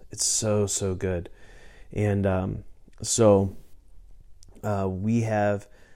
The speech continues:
this Sunday, um, and then after this Sunday, we have Palm Sunday and Easter. And so we, uh, we are pressing right in, uh, and, and we're gonna press right into,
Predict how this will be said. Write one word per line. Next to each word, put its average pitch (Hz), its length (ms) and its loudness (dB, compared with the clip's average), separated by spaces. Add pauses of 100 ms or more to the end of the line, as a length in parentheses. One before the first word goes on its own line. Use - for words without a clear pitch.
(160)
this 120 180 2
Sunday, 110 580 2 (520)
um, 104 520 -6 (440)
and 104 200 0
then 101 380 2 (220)
after 110 300 -4
this 110 200 0
Sunday, 104 440 0 (460)
we 107 100 0
have 98 180 0
Palm 101 240 0
Sunday 104 460 0
and 95 140 -4
Easter. 92 480 -6 (340)
And 104 240 0
so 101 480 6 (1300)
we, 110 580 6 (680)
uh, - 360 -2 (680)
we 107 180 2
are 113 80 4
pressing 110 440 -2
right 104 220 4
in, 107 300 -2 (260)
uh, 95 300 -4 (100)
and, 104 320 -2
and 101 180 -4
we're 110 140 0
gonna 120 140 -2
press - 320 -4
right 104 140 0
into, 101 520 0